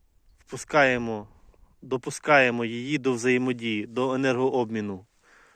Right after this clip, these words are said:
Тому що ми можемо спостерігати збоку, там, слідкувати за своїми відчуттями. Вони можуть бути якими завгодно. І знання, і відчуття, і усвідомлення про людину. Однак, допоки нас щось зупиняє, не дає нам, немає довіри,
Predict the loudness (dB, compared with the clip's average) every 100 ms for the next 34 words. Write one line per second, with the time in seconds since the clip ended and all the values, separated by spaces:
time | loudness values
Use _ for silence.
0 | _ _ _ _ _ -10 -2 -2 -2 -2
1 | -2 -2 -4 -2 -2 0 -2 -6 -10 -6
2 | -4 0 0 0 -6 -4 -6 -6 -10 -10
3 | -10 -12 -18 -20 _ _ -16 -10 -2 0
4 | 0 -4 -4 -2 -2 -4 -8 -10 -4 -2
5 | -2 -4 -6 -6 -4 -4 -4 -8 -4 -2
6 | 0 0 -2 -6 -6 -4 0 0 2 0
7 | 0 -6 -6 -4 -4 -2 0 0 0 -6
8 | -12 -2 0 0 -4 -2 -2 0 -2 -2
9 | -2 -2 0 0 0 -4 _ -20 -20 -18
10 | -10 -4 -4 -4 -6 -4 -2 -2 0 -2
11 | -4 -2 -2 -2 -4 -2 0 0 0 -2
12 | -4 -2 -2 -2 -2 -4 -6 _ _ -20
13 | -20 _ _ _ -6 0 2 2 2 -2
14 | 2 2 2